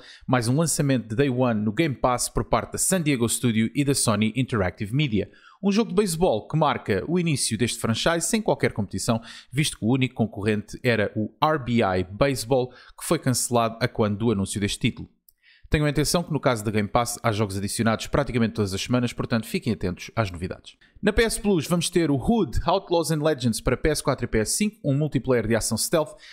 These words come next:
na terceira pessoa, baseado na premissa de Robin dos Bosques e com personagens com os mesmos nomes. Durante várias fases temos que infiltrar uma base inimiga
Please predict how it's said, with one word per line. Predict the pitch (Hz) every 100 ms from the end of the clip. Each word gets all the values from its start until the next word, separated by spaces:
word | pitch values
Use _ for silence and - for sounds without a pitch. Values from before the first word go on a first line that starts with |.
| -
na | 202
terceira | 156 - 107 101
pessoa, | - 127 123
baseado | 113 147 117 110 117
na |
premissa | 120 117 107 104
de |
Robin | 135 131 117
dos | 95
Bosques | 92 131 - - -
e | 170
com | 156 131
personagens | - - 107 107 107 110
com | - 139
os | 95
mesmos | 107 123 110 95
nomes. | 95 123 101 80 - - _ _ _ _ _ -
Durante | 135 160 -
várias | 147 127 -
fases | 180 190 -
temos | - 147
que | -
infiltrar | 131 135 123 120
uma | 113
base | 104 95
inimiga | 104 117 139 147